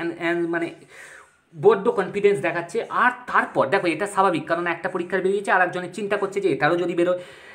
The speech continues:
এবার আর অনেকেই এদিক ওদিক থেকে শুনছে, যাই হোক আরও উদ্বিগ্ন হয়ে পড়ছে এইসব দেখে। আমি বলবো বন্ধুরা, একটা অ্যাডভাইস দেবো, তোমরা বেশি কিছু দেখো না,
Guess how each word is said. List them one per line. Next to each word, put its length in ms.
এবার 280
আর 180
অনেকেই 540
এদিক 220
ওদিক 180
থেকে 180
শুনছে, 560
যাই 240
হোক 240
আরও 260
উদ্বিগ্ন 460
হয়ে 160
পড়ছে 280
এইসব 260
দেখে। 180
আমি 320
বলবো 320
বন্ধুরা, 480
একটা 300
অ্যাডভাইস 480
দেবো, 180
তোমরা 300
বেশি 380
কিছু 280
দেখো 340
না, 160